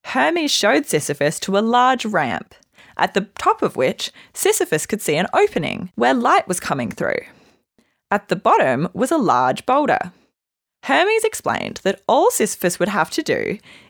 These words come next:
is roll the boulder up the ramp. When he reached the top, the door would open and Sisyphus could climb out and live forever as an immortal.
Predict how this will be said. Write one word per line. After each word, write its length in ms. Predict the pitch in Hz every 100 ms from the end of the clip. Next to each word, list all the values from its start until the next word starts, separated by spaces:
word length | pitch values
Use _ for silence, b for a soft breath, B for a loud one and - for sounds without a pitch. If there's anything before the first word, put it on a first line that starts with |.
| -
is 160 | 214
roll 320 | 165 165 196
the 60 | 311
boulder 380 | - 131 139 -
up 220 | - -
the 80 | -
ramp. 400 | 359 453 - - - _ _ _
When 180 | 175 165
he 140 | 175
reached 260 | 151 131 -
the 80 |
top, 360 | - 339 277 - B B
the 100 | -
door 240 | 269 208 214
would 140 | 262
open 420 | - 120 - 135 - -
and 140 | 254
Sisyphus 480 | 214 330 - 240 -
could 180 | - -
climb 480 | - 190 214 277
out 240 | 165 123 139
and 180 | - 180
live 180 | 208 247
forever 680 | - 202 - 214 214 127 123 -
as 160 | 165
an 80 | 190
immortal. 600 | 196 202 233 - - -